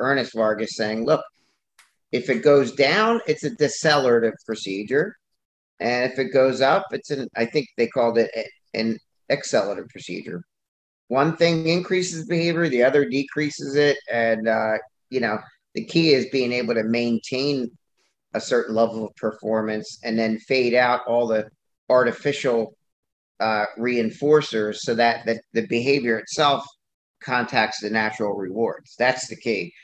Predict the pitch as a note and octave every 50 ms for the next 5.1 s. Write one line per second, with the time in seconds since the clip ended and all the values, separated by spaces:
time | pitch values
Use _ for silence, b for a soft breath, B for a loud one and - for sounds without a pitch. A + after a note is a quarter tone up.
0 | b b _ B2 C3 - C#3+ C#3 B2 C3+ E3 E3+ F3 D3+ B2+ C3 B2+ - C3 C#3
1 | D#3 D3+ D#3 B2 B2+ C3+ D3 C3 A#2 - - E3+ F#3+ F3+ - C3+ A#2+ A#2+ A#2 A2
2 | G#2+ G#2 - _ _ _ _ _ _ _ _ _ _ _ _ _ _ _ _ B2
3 | C3+ C3+ B2+ A#2+ A2+ - - D3+ D#3 C#3+ - A#2+ A2+ A2 A2+ G#2+ A2 C#3 E3+ F#3
4 | E3+ B2 A2 G#2 G#2 G#2 G#2+ - _ _ _ _ _ _ _ _ _ - B2+ B2
5 | G#2+